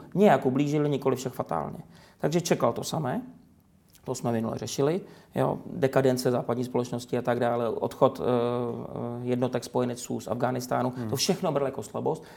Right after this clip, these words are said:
Speaker 1: takže nečekal odpor. Do toho oni důstojníci, kteří za ním chodili, samozřejmě, protože viděli progresy toho režimu, kdy když už jste u vlády nějakou dobu, tak samozřejmě máte tendence být autoritativnější, autoritativnější,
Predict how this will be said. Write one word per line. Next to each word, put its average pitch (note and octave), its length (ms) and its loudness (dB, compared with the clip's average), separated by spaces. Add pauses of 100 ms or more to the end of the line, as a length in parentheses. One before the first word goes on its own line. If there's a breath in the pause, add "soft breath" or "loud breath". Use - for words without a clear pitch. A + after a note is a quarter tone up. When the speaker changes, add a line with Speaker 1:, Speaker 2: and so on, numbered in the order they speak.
Speaker 1:
takže D3+ 240 2
nečekal E3 540 2
odpor. - 380 -4 (460 loud breath)
Do F3+ 160 10
toho E3 480 8 (240 loud breath)
oni D#3 220 6
důstojníci, B2+ 640 2
kteří C3+ 220 0
za C3+ 80 2
ním C#3 140 -2
chodili, B2+ 460 0 (200)
samozřejmě, C#3+ 520 4
protože C#3+ 360 4
viděli C#3+ 320 6
progresy C#3 680 4 (320)
toho C3+ 200 2
režimu, C3+ 320 4
kdy C3+ 160 6
když B2+ 220 0
už C3 100 -4
jste C3+ 160 2
u A#2+ 120 2
vlády C3+ 400 2 (400 loud breath)
nějakou B2+ 340 2
dobu, C3+ 200 4
tak C3 140 -4
samozřejmě C3 300 -4
máte C3+ 240 -2
tendence C3+ 500 -2
být C3 240 -4
autoritativnější, C3+ 880 -2
autoritativnější, C#3 880 -4